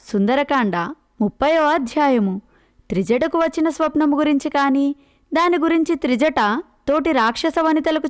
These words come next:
చెప్పడం కానీ సీతకు తెలియదు. రావణుడు వచ్చి తనను అన్న మాటలను తలుచుకుని,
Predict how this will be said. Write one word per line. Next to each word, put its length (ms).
చెప్పడం 340
కానీ 280
సీతకు 380
తెలియదు. 500
రావణుడు 600
వచ్చి 500
తనను 400
అన్న 220
మాటలను 440
తలుచుకుని, 680